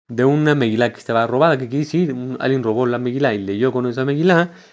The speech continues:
Aún así, cumplió con la mitzvah de la lectura de la megilá. Esto lo trae el Shulchan Aruch. Dice la última halajá de hoy: "¿Qué pasa en un lugar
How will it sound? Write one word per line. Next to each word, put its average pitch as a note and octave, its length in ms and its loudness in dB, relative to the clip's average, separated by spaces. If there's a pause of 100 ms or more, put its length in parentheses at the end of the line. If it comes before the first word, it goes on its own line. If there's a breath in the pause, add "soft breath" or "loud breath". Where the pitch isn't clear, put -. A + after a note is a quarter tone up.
(180 loud breath)
Aún B2 240 0
así, D3+ 240 -4
cumplió A#2+ 440 0
con A#2+ 520 -2
la A#2+ 240 -2
mitzvah A#2 360 -2
de A#2 120 -2
la G#2 100 -4
lectura A2 360 -6
de A2 60 -6
la F#2+ 60 -6
megilá. G#2+ 220 -2
Esto C#3+ 160 -4
lo A2 100 -4
trae A#2+ 160 0
el A2+ 60 -4
Shulchan G#2 260 -8
Aruch. G2 180 -6
Dice C3 220 -4
la A#2+ 60 2
última A#2 240 -4
halajá A2+ 180 -4
de G#2+ 80 0
hoy: F3 200 2 (600 soft breath)
"¿Qué C#3 120 0
pasa D3+ 280 4
en C#3+ 100 2
un D3 100 2
lugar B2 500 4